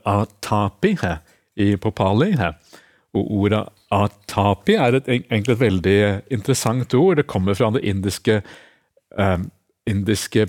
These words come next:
prinsippet, eller ideen om tapas, og tapas er på en måte, betyr å brenne egentlig. Så solen, den er tapas, den brenner, eller den lyser da, eller den brenner er egentlig det, kan, det, det grunnleggende ideen her.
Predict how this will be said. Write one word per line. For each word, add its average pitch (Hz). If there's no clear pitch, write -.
prinsippet, 110
eller 107
ideen 107
om 110
tapas, -
og -
tapas 107
er 98
på 120
en 110
måte, 98
betyr 113
å 98
brenne 101
egentlig. 117
Så -
solen, 127
den 123
er 104
tapas, -
den 104
brenner, 98
eller 104
den 110
lyser 110
da, 107
eller 98
den 95
brenner 104
er 101
egentlig 95
det, 95
kan, 92
det, 92
det 110
grunnleggende 95
ideen 92
her. 98